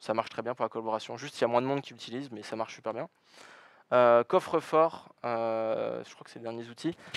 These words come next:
Coffre-fort, euh, l'idée, c'est si vous avez, vous prenez en photo votre passeport, des choses comme ça.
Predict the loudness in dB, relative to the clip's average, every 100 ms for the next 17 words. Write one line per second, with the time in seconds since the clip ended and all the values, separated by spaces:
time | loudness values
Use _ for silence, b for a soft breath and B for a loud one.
0 | B -4 -2 -4 -2 2 2 -2 -8 2
1 | 4 4 2 0 0 0 -6 -6 0 2
2 | 2 2 -2 -4 -8 -4 -4 -4 -4 0
3 | 0 -2 2 4 4 2 -8 -12 -8 -8